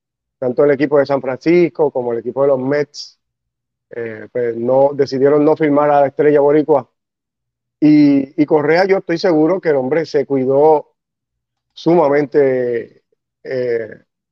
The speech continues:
fuerte todo, toda esta tiemp-, temporada muerta, se preparó físicamente, porque sabía la presión que tenía de mantenerse saludable en el terreno y probar de que este jugador, que, que sabemos que,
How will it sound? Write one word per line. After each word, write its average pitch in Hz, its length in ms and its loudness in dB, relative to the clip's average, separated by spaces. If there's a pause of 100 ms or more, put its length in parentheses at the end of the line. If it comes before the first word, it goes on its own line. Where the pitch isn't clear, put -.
(480)
fuerte 165 420 0
todo, 151 320 0
toda 156 340 0
esta 156 220 -4
tiemp-, 147 320 -4
temporada 147 420 0
muerta, 156 300 0
se 151 100 -2
preparó 127 380 -4
físicamente, 135 760 -2 (720)
porque 147 240 -2
sabía 151 600 0 (540)
la 131 200 -2
presión 139 300 -2
que 175 120 0
tenía 170 300 2
de 196 80 0
mantenerse 143 480 -2
saludable 156 540 0
en 151 60 0
el 147 120 0
terreno 156 340 0
y 185 60 2
probar 156 460 0
de 185 160 -4
que 156 240 2
este 151 180 -6
jugador, 180 560 0 (760)
que, 127 520 -2
que 127 100 -4
sabemos 139 440 0
que, 147 540 -2